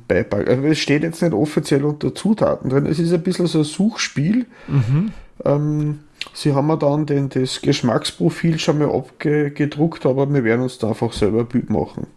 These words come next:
Speaker 2: Genau, weil wir verstehen nicht so hundertprozentig, was da steht und ja,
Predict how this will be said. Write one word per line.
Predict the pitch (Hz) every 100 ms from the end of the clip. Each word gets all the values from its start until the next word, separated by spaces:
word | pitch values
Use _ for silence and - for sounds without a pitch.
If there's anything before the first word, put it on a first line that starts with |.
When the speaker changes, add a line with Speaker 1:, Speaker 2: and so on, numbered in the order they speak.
| - -
Speaker 2:
Genau, | - 87 113 110
weil | 110
wir | 107
verstehen | - 117 - 110
nicht | 117 120
so | 120
hundertprozentig, | 117 123 120 - - 123 - 120
was | 123 117
da | -
steht | 117 127 120
und | 127 117 -
ja, | 104 110